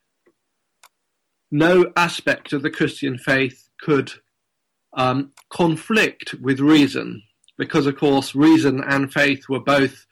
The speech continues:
ultimately parts of God's creation. Um, and that meant that it was, it was right and proper that they, they should, they should use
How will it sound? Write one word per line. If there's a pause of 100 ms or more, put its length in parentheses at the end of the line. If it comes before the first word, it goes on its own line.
(280)
ultimately (380)
parts
of
God's
creation. (880)
Um, (200)
and
that
meant
that
it
was,
it
was
right
and
proper
that
they,
they
should, (140)
they
should
use